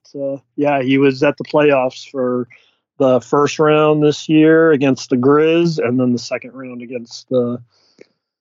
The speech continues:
uh, Nuggets, who really swept him, or third round, that is. Oh, so the Warriors. He was at the Warriors series too. Yeah, 'cause it was Warriors, Grizz, Warriors, and then Nuggets. So yeah, Lakers played three rounds.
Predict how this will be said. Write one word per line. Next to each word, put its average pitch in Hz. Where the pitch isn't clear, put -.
uh, 110
Nuggets, 143
who 120
really 123
swept 127
him, 127
or 175
third 156
round, 120
that 123
is. 123
Oh, 127
so 180
the 165
Warriors. 156
He 170
was 180
at 190
the 226
Warriors 220
series 143
too. 127
Yeah, 123
'cause 127
it 120
was 113
Warriors, 135
Grizz, 185
Warriors, 170
and 139
then 123
Nuggets. 110
So 127
yeah, 123
Lakers 135
played 131
three 139
rounds. 120